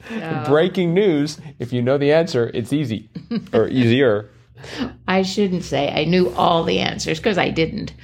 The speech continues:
Speaker 1: But, um, but I was able to parse it out.
Speaker 2: Right.
Speaker 1: Uh, once I got enough,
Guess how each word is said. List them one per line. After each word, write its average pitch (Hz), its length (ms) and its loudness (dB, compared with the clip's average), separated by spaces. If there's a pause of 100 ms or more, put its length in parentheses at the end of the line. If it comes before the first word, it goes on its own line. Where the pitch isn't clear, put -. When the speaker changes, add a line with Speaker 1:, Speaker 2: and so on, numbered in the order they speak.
(200)
Speaker 1:
But, - 380 -2
um, 135 440 -2 (220)
but 151 140 -4
I 147 140 -2
was 156 200 -2
able 170 260 2
to 143 120 -2
parse 143 380 0
it 139 80 0
out. - 440 -8
Speaker 2:
Right. 101 300 4 (200)
Speaker 1:
Uh, - 120 -12 (100)
once - 260 -12
I 156 80 -6
got 156 180 -6
enough, 156 280 -4